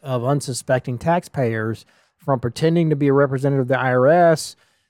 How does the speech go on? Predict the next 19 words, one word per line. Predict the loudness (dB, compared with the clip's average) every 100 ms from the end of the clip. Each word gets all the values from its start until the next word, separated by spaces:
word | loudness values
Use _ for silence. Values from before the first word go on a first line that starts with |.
| _
to | -2 0 0
filing | -2 -2 2 4 2 0
a |
tax | 0 -2 0 -2
return, | -4 -2 0 2 0
you | 0
know, | 0
in | 0
their | 0 -2
place, | -2 -2 -2 -4 -12 -20 -20
um, | -16 -8 -4 -4 -8 -12
and | -14 -10
trying | -8 -8
to |
collect | -8 -8 -8 -8
your | -8
refund, | -2 -4 -4 -10 -10 -20 _ _ _ _ -8
um, | -4 -2 -2 -4
or, | -2 0 0 -2